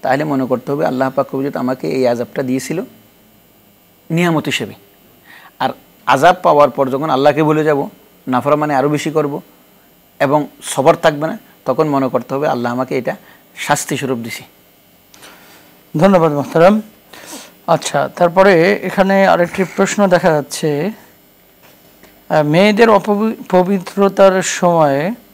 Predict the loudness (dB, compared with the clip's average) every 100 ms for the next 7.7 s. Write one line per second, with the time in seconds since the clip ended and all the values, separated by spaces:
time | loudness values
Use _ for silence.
0 | _ _ _ -20 -20 _ -4 -2 0 0
1 | 0 -2 0 0 2 2 0 2 2 4
2 | 4 2 -2 -2 2 6 6 4 -2 0
3 | 0 0 0 2 2 2 -4 -4 -4 0
4 | 0 4 4 4 -4 -2 2 2 0 -4
5 | -2 -2 -4 -4 -4 -4 -10 -10 -8 -4
6 | -2 -2 -6 -2 -2 -2 -6 -4 -2 -2
7 | -4 -8 -6 -8 -8 -10